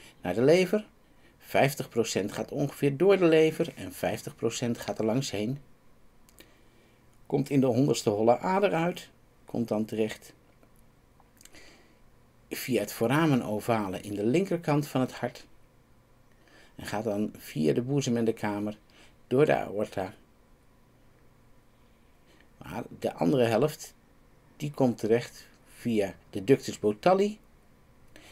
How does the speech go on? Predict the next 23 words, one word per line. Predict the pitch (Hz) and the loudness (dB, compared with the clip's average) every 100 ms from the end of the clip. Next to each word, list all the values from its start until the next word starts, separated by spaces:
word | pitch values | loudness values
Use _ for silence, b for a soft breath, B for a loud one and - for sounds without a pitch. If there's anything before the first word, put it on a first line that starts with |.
| B - | B 2
in | 135 | 2
de | 127 | 2
aorta, | 101 117 107 - 101 95 - - _ _ | -2 -4 -6 -4 -6 -6 -20 -20 _ _
via | - 104 95 | -12 -4 -2
de | 92 | -2
rechterkant | 92 127 - 123 123 127 | -2 -2 -4 -4 -4 -4
van | 127 | -6
het | 127 | -6
hart. | - 110 - _ _ _ _ _ _ _ _ _ _ _ _ _ _ b b - | -6 -8 -10 _ _ _ _ _ _ _ _ _ _ _ _ _ _ b b -14
En | 90 | -4
gaat | 104 - | -4 -2
dan | 143 139 - B B B B B B B - | 0 -2 -4 B B B B B B B -12
naar | - - | -10 -10
alle | - 110 | 0 0
organen. | 123 120 - 107 98 82 - _ - | 2 0 0 -4 -4 -8 -14 _ -12
Als | 113 | -10
die | - 131 | -2 2
langs | 120 - | 2 0
de | |
organen | 85 104 - 95 104 | -6 -6 -6 -8 -6
terug | - 175 | -8 -6
geweest | 165 151 143 - | 0 0 0 -4
is, | 139 | -8